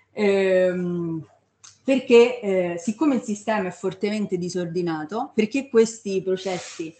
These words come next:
siano, siano importanti, dovrei avere due two-level system che siano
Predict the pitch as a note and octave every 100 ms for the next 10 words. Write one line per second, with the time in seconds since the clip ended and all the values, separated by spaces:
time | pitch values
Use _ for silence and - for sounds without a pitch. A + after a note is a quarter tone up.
0 | _ _ - A#3 G3+ F#3+ E3+ D#3+ D#3 D3
1 | A#3+ A3 F#3 F#3 C4+ - G3 F3+ G3+ -
2 | C4+ G3+ G3+ G#3+ G#3+ G#3+ A3+ G3 E3+ D#3+
3 | D#3 F3+ B3 G3+ F#3 F#3+ F#3+ C4+ - A3+
4 | A3 - B3+ C4 G#3+ F#3+ - G#3 F3+ D#3+
5 | D#3